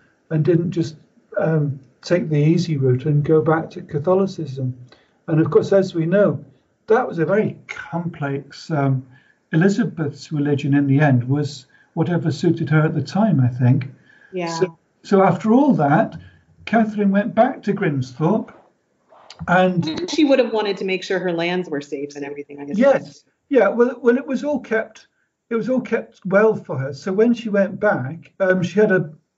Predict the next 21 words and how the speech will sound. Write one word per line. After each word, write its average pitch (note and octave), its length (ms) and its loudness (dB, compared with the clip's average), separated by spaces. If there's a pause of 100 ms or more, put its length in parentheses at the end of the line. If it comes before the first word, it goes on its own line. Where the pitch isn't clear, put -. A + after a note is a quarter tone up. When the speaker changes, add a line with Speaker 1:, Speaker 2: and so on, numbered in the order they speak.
(140)
Speaker 1:
a - 60 -4
beautiful, G#3+ 760 2 (440)
um, E3+ 420 0 (240)
I G3 60 0
mean, G3 180 4
it, - 760 -6
Grimsthorpe A#3 560 2
is D#3 140 -6
in E3+ 120 2
a, F3 40 2
a F#3+ 220 0
lovely A3+ 300 0
part F3+ 260 -8
of D#3+ 100 -8
the D#3+ 100 -12
country. D3 560 -8
It, F3+ 180 -6
it's D#3 220 -8
a F3 220 -4 (460)
magnificent F3+ 840 0
place D3+ 520 -4